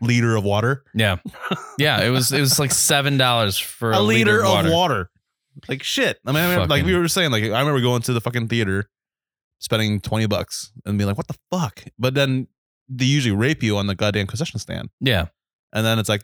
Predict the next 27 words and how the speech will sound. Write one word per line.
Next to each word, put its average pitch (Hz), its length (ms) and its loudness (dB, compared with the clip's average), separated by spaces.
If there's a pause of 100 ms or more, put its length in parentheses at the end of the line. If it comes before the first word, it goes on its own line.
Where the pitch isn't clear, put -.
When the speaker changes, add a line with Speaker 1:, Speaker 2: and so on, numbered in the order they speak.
(120)
Speaker 1:
well, 117 300 0
it 120 80 0
used 160 160 0
to 120 80 -4
be 113 180 0
kind 123 220 0
of, 107 160 -2
like, 98 180 -2
balanced 113 420 0
that 85 140 -2
way. 85 100 -4
You 90 100 -4
pay, 104 200 -2
like, 92 180 -4
twelve 135 260 -2
dollars 123 340 0
for 113 80 -2
a 104 60 -4
ticket 104 280 -4 (880)
and 117 100 0
then 107 280 0 (400)
outrageous 120 420 0
amount 113 240 0
for 110 120 -2
the 98 60 0
fucking 101 260 -2
food. 95 260 -4